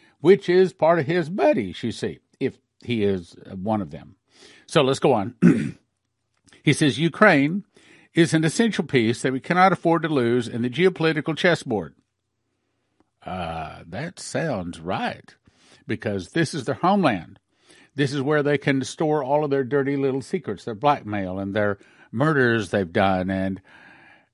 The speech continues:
uh, this is, this is their homeland. This is opening them up to scrutiny, just like the prophecy said. Okay, so let's go on.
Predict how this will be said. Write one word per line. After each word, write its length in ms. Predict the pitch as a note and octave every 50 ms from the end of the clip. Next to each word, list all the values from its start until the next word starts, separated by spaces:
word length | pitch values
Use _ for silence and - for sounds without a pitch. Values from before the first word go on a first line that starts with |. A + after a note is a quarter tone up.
| _ _ -
uh, 180 | - C#3 C#3+ D#3+ - - C4+ - C#3 B2+ C3
this 320 | - F3+ F#3+ F3 - -
is, 380 | F3+ E3 D#3+ D#3 C3+ - - - - - - _ _
this 520 | - - - - B2 A2+ F3+ F#3+ F3+ -
is 120 | G#3+ G3 -
their 100 | F#3+ D#3+
homeland. 400 | C#3 G3+ G3+ F3 C3+ A2 G#2+ C3
This 180 | D#3+ - -
is 240 | F3+ D#3 B2+ - - - - - -
opening 420 | - E3+ F3+ - F#3+ D#3 D#3 D3+ D3+
them 220 | C#3+ D3 D3+ C#3+ -
up 340 | C3+ C#3+ D3 C#3 - _
to 260 | - - D3+ C#3+ C#3+ C3+
scrutiny, 640 | - - - G#3+ A#3 A3 - F#2+ F2 - F#2+ D2+ - _ _ _ _ _ _ _ _ _ _ _ _ _ _ -
just 260 | B2+ - E3+ D#3+ - -
like 300 | D#3 C#3 C#3 B2 - -
the 80 | C3
prophecy 480 | A2+ - B2+ A#2 - - G#2+ - - G2+
said. 260 | G2 - A#2+ F#2+ D#2+
Okay, 280 | A#2 B2+ - B2 G#2 F2+
so 160 | - - A#2
let's 120 | A2+ -
go 120 | - - E2
on. 80 | -